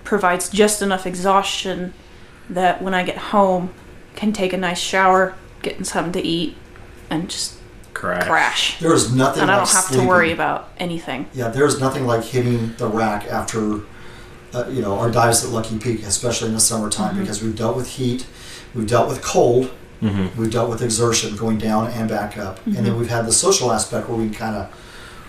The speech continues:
Speaker 3: you know, ki-, kind of de-stress a little bit. After that, man, I hit the rack, I am out.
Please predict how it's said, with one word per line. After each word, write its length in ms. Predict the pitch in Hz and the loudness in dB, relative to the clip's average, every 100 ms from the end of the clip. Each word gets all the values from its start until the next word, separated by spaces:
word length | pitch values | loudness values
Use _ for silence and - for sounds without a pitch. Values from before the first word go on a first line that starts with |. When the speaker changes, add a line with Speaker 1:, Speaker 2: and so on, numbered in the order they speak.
| - | -12
Speaker 3:
you 120 | 123 | -6
know, 140 | 95 95 - - | -6 -6 -10 -6
ki-, 160 | - - - | -4 -4 -2
kind 220 | 131 107 | 0 0
of 140 | 98 98 - | -2 -6 -10
de-stress 600 | - 123 117 - 120 117 | 0 2 2 4 4 4
a 60 | 123 | 2
little 220 | 113 107 | 0 -2
bit. 240 | 104 - - - - - | -4 -8 -10 -16 -20 -14
After 220 | 110 107 110 | -12 -6 -6
that, 140 | 101 | -4
man, 160 | 117 113 | -2 2
I 80 | 123 | 2
hit 120 | 127 | 2
the 80 | 110 | 0
rack, 480 | 104 107 101 - - - | 0 0 -2 -6 -6 -6
I 140 | 113 107 | -4 -2
am 180 | 92 90 | -4 -6
out. 420 | 92 87 - - | -6 -4 -4 -8